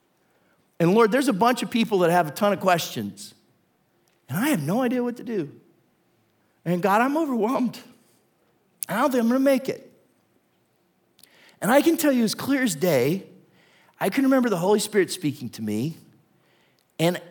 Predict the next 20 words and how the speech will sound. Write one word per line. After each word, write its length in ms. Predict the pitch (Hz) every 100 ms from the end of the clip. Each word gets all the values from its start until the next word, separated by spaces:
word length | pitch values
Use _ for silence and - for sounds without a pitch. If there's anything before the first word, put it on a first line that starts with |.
| - _ _ _ _ -
in 240 | 214 269
my 200 | 294 262
heart, 260 | 220 214 170
I 100 | 165
heard 220 | 170 175
him 100 | 165
say, 360 | 147 107 - - _ _ _ _ _ _ _ _
"I 180 | 147 170
will 160 | 247 277
give 300 | 170 185 160
you 460 | 135 127 131 127 - _ _ _ _
the 140 | 117
anointing 520 | 107 104 143 208 220 214
you 100 | 208
need 440 | 151 101 120 120 - _ _ _ _ _ _ _
for 120 | - 131
the 80 |
moment 400 | 127 139 143 135 -
you're 120 | 131
in." 180 | 78